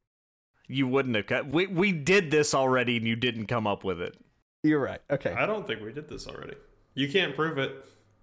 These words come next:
Speaker 3: Bring me your recording.
Speaker 1: Oh, no, no, no. I've got one more thing. Yeah, so the, the, the official name is the Wallace Rule of Nines, and it's named after its, its creator, Alexander Burns Wallace.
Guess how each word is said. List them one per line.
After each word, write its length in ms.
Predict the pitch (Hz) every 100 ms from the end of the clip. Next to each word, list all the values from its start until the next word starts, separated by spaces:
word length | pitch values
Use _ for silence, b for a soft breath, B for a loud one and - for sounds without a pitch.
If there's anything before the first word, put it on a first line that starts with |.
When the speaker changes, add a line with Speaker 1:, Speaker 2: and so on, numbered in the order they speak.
| -
Speaker 3:
Bring 180 | 135 139
me 80 | 156
your 140 | 151
recording. 420 | 151 151 175 147 113
Speaker 1:
Oh, 320 | 294 294 135
no, 140 | 156 247
no, 80 | 285
no. 160 | 240
I've 120 | 175 175
got 140 | 202
one 120 | 208
more 120 | 196 190
thing. 260 | 160 101 - B B B
Yeah, 280 | 180 139
so 400 | 117 165 156 160
the, 280 | 147 156 139
the, 280 | 156 156 143 147 123 -
the 180 | 156 165
official 360 | 233 247 214
name 240 | 170 165 156
is 120 | 143
the 80 | 143
Wallace 560 | 127 120 135 131 117 -
Rule 240 | 120 117
of 100 | 104
Nines, 460 | 107 98 90 92 95
and 140 | 123
it's 180 | 113 127
named 340 | 143 170 160
after 320 | 143 135 131
its, 200 | 113 - - -
its 220 | 131 -
creator, 680 | - 135 160 143 113 101 104 B B B B -
Alexander 760 | 139 160 143 135 156 139 135
Burns 560 | 113 131 135 131 123 107
Wallace. 760 | 107 107 90 76 - - -